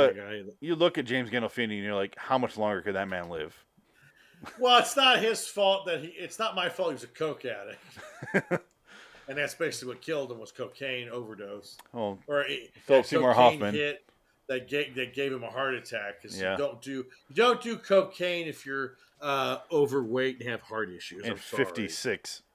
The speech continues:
Speaker 1: with
Speaker 2: And
Speaker 1: all
Speaker 2: you're,
Speaker 1: fucking
Speaker 2: you're fifty. You should
Speaker 1: <laughs>
Speaker 2: let coke
Speaker 1: Yeah.
Speaker 2: go. Just let it go. Just stop it.
Speaker 1: Yeah.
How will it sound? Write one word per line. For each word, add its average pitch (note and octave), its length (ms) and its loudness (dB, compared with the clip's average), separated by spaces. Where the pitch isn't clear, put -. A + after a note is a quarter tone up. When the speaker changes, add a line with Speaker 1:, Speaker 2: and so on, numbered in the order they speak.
Speaker 1:
with A#2 140 -4
Speaker 2:
And C3 80 -2
Speaker 1:
all A2 120 4
Speaker 2:
you're, C3+ 80 2
Speaker 1:
fucking - 200 0
Speaker 2:
you're C#3 60 0
fifty. C#3 360 0
You B2+ 60 -6
should C3 220 2
Speaker 1:
<laughs> - 20 2
Speaker 2:
let F3 180 4
coke E3 160 6
Speaker 1:
Yeah. D#3+ 80 6
Speaker 2:
go. G#2 480 0
Just C3 280 -6
let D3 180 4
it C3 160 0
go. G#2+ 380 -2
Just - 160 -10
stop A2 340 -2
it. D2+ 140 -14
Speaker 1:
Yeah. G#2 300 0